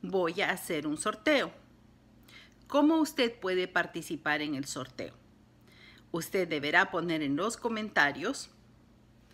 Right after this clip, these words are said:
deberá poner qué es lo que se celebra el cuatro de julio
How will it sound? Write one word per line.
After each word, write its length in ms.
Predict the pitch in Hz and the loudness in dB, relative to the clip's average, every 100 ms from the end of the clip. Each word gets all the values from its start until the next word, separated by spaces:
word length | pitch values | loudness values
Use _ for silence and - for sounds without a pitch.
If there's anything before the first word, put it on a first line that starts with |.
| - - - - _ - - _ | -20 -20 -20 -20 _ -20 -20 _
deberá 460 | - 202 185 160 - | 0 2 4 2 2
poner 400 | 226 233 165 147 - _ - - _ | 0 0 0 -2 -10 _ -20 -20 _
qué 360 | 254 294 302 - | -2 0 -2 -4
es 280 | 190 196 - | 0 0 -2
lo 220 | 190 175 | -4 -4
que 120 | 170 | -4
se 140 | 165 165 | -8 -6
celebra 800 | 180 170 185 156 143 143 - - _ - | -4 -4 -4 -2 -2 -4 -6 -16 _ -6
el 200 | 160 143 | -6 -4
cuatro 420 | 156 160 165 165 | 0 0 0 -4
de 100 | 139 | -4
julio 540 | - 143 123 101 247 | -6 -4 -4 -6 -8